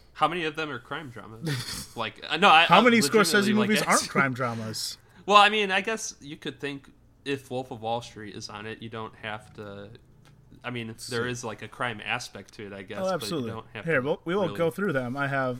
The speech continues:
Speaker 2: all these stats here. Uh, there's Goodfellas, crime drama.
Speaker 1: Sure, yeah.
Speaker 2: There is The Departed. Departed,
Speaker 1: Yeah.
Speaker 2: crime drama.
Speaker 1: Departed.
Speaker 2: <laughs> Taxi Driver, crime drama. Raging Bull,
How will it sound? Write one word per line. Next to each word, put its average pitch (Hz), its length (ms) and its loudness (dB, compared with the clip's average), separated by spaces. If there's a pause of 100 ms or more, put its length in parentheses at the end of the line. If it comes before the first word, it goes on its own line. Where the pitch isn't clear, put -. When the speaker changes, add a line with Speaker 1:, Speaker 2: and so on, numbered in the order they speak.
Speaker 2:
all 135 160 -2
these 127 180 -6
stats 127 240 -6
here. 151 240 -8 (460)
Uh, 160 100 6
there's 160 200 6
Goodfellas, 175 720 0 (320)
crime 120 200 -2
drama. 123 380 -6
Speaker 1:
Sure, 110 360 -8 (200)
yeah. 101 160 -8 (840)
Speaker 2:
There 127 400 -2
is 123 920 -6
The 151 80 -4
Departed. 156 420 2 (520)
Departed, 143 380 0
Speaker 1:
Yeah. - 240 -20
Speaker 2:
crime 123 160 -6
drama. 127 340 -8 (300)
Speaker 1:
Departed. 113 380 -8 (440)
Speaker 2:
<laughs> - 520 -10
Taxi 175 320 4
Driver, 175 440 2 (480)
crime 123 260 -4
drama. 135 340 0 (1400)
Raging 220 320 4
Bull, 185 440 4